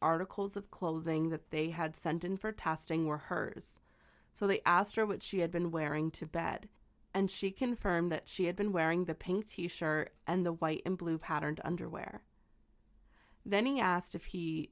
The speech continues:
took her from her bed. "Yes,"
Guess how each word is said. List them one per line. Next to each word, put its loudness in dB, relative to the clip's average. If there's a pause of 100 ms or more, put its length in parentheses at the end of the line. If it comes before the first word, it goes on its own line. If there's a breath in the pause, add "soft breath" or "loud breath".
(100)
took -4
her 2
from 0
her -4
bed. -2 (800)
"Yes," -2